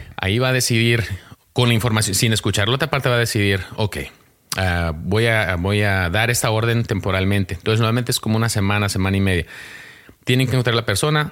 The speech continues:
darle la notificación, "Estás, eh, tienes esta orden de restricción". Normalmente les va a prohibir tomar alcohol, o hay muchas cosas que les puede prohibir, poseer armas, eh, estar en tu, ir a tu trabajo, estar en la casa,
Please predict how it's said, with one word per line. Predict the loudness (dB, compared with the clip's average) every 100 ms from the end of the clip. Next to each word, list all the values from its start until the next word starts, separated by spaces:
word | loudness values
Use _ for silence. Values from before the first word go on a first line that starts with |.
| -2
darle | 0 2 2
la | 2
notificación, | 0 -2 -4 -2 0 0 0 -2
"Estás, | -4 0 0 0 0
eh, | 0 0 0
tienes | 0 0
esta | 0 0
orden | 0 0
de |
restricción". | -2 -4 -4 -2 0 0 -4 -12 -2
Normalmente | 2 2 2 0
les | 0
va |
a | 0
prohibir | 0 2 0 0
tomar | -2 0
alcohol, | -2 -2 0 2 2 0
o | -2 -2 -2
hay |
muchas | 0 -2 0
cosas | 0 0
que | -2
les | -2
puede | -2 -2
prohibir, | 0 0 -2
poseer | -4 -2 0 0
armas, | 0 0 0 -2 -4
eh, | -6 -4
estar | -2 0
en | 0 -2
tu, | -6 -6
ir | 0 0
a | 0
tu | -2
trabajo, | -2 0 -2 -2 -2 -2
estar | -2 -2
en | -2 -2 -6
la |
casa, | -2 -2 0 -2 0 -2